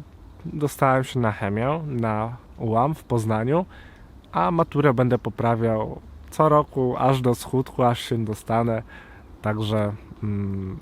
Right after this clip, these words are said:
dostanę się tam w przyszłości na pewno. <laughs> E, bardzo dużo podróżuję. Byłem w Budapeszcie w czerwcu, e,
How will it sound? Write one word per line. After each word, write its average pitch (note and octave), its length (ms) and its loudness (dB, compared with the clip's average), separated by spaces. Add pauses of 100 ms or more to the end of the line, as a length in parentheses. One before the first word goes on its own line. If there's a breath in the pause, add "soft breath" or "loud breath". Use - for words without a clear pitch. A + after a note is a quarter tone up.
(500)
dostanę C3+ 500 0
się - 140 -12
tam G2 140 -8
w G#2 120 -12
przyszłości - 640 -8
na F#2 120 -8
pewno. F#2+ 380 -8
<laughs> - 60 -20 (1400 loud breath)
E, G#2+ 240 -2
bardzo B2 380 2
dużo B2+ 240 4
podróżuję. A2+ 680 0
Byłem A#2+ 320 4
w - 20 -6
Budapeszcie A2+ 920 0
w - 80 -18
czerwcu, B2+ 600 -2 (460 loud breath)
e, G#2 340 -2